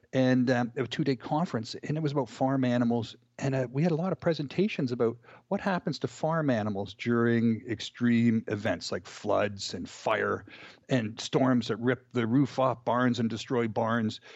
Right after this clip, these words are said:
You know, we hear about this in the news and we think, "Oh my goodness, you know, thousands and thousands of animals, uh, birds and chickens and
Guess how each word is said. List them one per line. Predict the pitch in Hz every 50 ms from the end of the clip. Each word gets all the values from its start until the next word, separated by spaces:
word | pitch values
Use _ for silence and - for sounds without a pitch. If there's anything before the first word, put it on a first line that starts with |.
| - - - _
You | - 165 180
know, | 160 156 143
we | 147 151 147 - 160 147 160 147
hear | 127 - 202 208
about | 170 165 156 127
this | - 143 131 - -
in | 135
the | 131 135
news | 131 143 160 190 190 170 156 143 127 -
and | 147 131 135
we | 135 131
think, | - 143 131
"Oh | 127 151
my | 131 113 110
goodness, | 120 147 127 107 95 90 -
you | 127 107
know, | 104 104 101 - -
thousands | - 135 135 127 123 131 120 - 120 107 -
and | 117 107
thousands | - 139 127 123 117 117 117 107 98
of | 110 104
animals, | 117 127 139 135 131 123 110 107 104 - -
uh, | 107 104 104 101 101 101 101
birds | 95 101 113 120 127 123 120 120 110 -
and | 101 98 95 90
chickens | - 135 123 - 123 117 117 107 -
and | 98 95 90 87